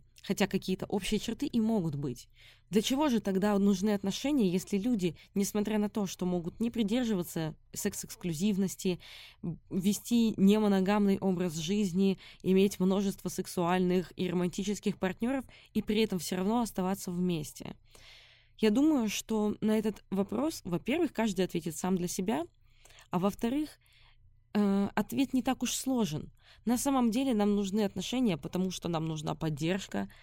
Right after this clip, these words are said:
нам нужно ощущение любви и влюблённости, нам нужно тёплое плечо рядом. Человеку нужен человек. Кто-то обходится вообще без отношений, кто-то живёт всю жизнь один или одна,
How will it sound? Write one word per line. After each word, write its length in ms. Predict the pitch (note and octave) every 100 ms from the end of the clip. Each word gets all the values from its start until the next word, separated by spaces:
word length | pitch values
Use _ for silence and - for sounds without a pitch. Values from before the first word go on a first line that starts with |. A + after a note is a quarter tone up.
| - - _ -
нам 240 | G3 G#3
нужно 280 | G#3+ F#3+ G3+
ощущение 680 | F#3 - G3 C4 A3+ F3 -
любви 520 | E3+ D#3+ D#3+ F3+ A3
и 160 | - F#3+
влюблённости, 800 | D#3 F3 D#3+ D#3+ F3 F3 D#3+ F#3
нам 220 | F3+ F#3+
нужно 260 | B3 A#3
тёплое 380 | G3+ A3+ A#3 A#3+
плечо 400 | G#3 G3+ - G#3+
рядом. 440 | F3+ E3+ C#3+ C#3 - - - -
Человеку 560 | - G#3 F#3+ C4 - F3
нужен 340 | F#3 G#3+ G#3+
человек. 520 | - G#3+ G3 D3+ - - - - - -
Кто-то 300 | - F4 E4
обходится 440 | - D4 C4 -
вообще 300 | A#3 A#3 -
без 160 | D#3 D3
отношений, 540 | D3 D#3+ - D3+ C#3+
кто-то 240 | - F3+ G#3+
живёт 320 | G#3 G#3 G#3+ E3+
всю 220 | - G#3+
жизнь 320 | G#3 A3 G3 -
один 400 | - F3 G#3 C#4+ -
или 180 | G#3 F#3
одна, 460 | F3+ E3+ A3 C4